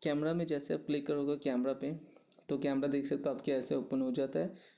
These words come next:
तो आपको सबसे जो बड़ी अपडेट आया इस पे वीडियो के लिए, तो जैसे मैं वीडियो पे, जैसे मैं क्लिक करूँगा, वीडियो पे क्लिक करते यहाँ पे देख सकते हो अपना जो फ्रेम रेटिंग है, यहाँ पे हम यहाँ पे चेंज करते थे, अ, जो फ़ोर के, टेन के, आपकी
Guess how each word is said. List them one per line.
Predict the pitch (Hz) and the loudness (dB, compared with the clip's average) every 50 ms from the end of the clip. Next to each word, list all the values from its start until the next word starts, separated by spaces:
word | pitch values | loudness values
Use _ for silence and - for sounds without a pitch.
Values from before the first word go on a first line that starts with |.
| _ _ - | _ _ -4
तो | 156 | -4
आपको | 151 - - 185 | -2 -2 -2 -2
सबसे | 185 - 165 - - 180 | 0 0 -2 0 -2 -2
जो | 165 165 175 165 | 0 2 0 0
बड़ी | 156 147 143 143 147 156 160 160 - | 0 0 0 2 2 2 0 0 -2
अपडेट | - - 127 123 127 147 147 - | -2 -2 -2 -2 -2 0 0 2
आया | 139 131 | 0 0
इस | 127 - | 0 -2
पे | - 156 | -2 -2
वीडियो | 139 131 127 120 135 127 113 | 0 0 0 0 0 0 0
के | 113 - | 0 -2
लिए, | - - - - - - - - - _ - | -2 -2 -4 -6 -12 -20 -20 -20 -20 _ -4
तो | 147 135 | -2 0
जैसे | 143 139 139 160 | 0 0 2 2
मैं | 160 160 | 2 2
वीडियो | 147 139 131 139 139 | 2 2 2 0 0
पे, | 135 147 143 | 0 0 0
जैसे | 147 143 143 147 | 0 0 0 -2
मैं | 147 143 | -2 -2
क्लिक | - - 127 127 - | 0 0 -2 0 0
करूँगा, | - - 113 117 120 127 156 - - - - 143 | 0 0 2 2 2 0 -2 -4 -10 -8 -4 -2
वीडियो | 127 131 135 | 0 0 0
पे | 135 - | -2 -2
क्लिक | - 156 143 - 139 | -2 0 0 0 0
करते | - 135 127 - 151 | 0 -2 0 0 0
यहाँ | 143 127 123 | 0 0 0
पे | - - | 0 -2
देख | 131 135 127 127 | -2 -2 -2 -2
सकते | - 135 127 - - | -2 -4 -2 -2 -2
हो | 147 | -2
अपना | - - 143 139 | 0 0 0 0
जो | 143 143 143 | 0 -2 -4
फ्रेम | - - - 139 135 135 135 135 123 | -4 -4 -2 0 0 2 2 2 2
रेटिंग | 127 127 123 123 131 131 127 | 2 0 0 2 0 0 0
है, | 135 139 - - - - - _ _ _ - | 0 0 -2 -6 -12 -20 -20 _ _ _ -2
यहाँ | 135 131 120 - | -2 -2 0 0
पे | 147 147 | 0 0
हम | 156 160 143 135 | 0 0 -2 -2
यहाँ | 120 127 123 120 | 0 -2 -2 -2
पे | - 143 | -4 -4
चेंज | - - 135 135 131 | -2 0 -2 -2 -2
करते | - 139 123 120 - 123 | -2 -2 -2 0 0 0
थे, | 123 135 156 | 0 0 -2
अ, | 156 - - - - - 123 123 123 123 117 | -4 -6 -10 -6 -2 0 0 2 2 2 2
जो | 120 - - 123 | 0 0 -4 -4
फ़ोर | - - 135 131 127 | -2 0 0 0 0
के, | 127 - 139 127 123 | 0 0 0 2 2
टेन | 123 - 135 123 123 123 | 2 2 2 2 2 2
के, | 120 - 127 123 131 139 139 - - - - _ _ _ - | 0 0 0 0 0 0 -4 -8 -18 -20 -20 _ _ _ -4
आपकी | - 127 - - 139 135 135 - - - | -4 -2 0 0 0 0 -2 -2 -6 -10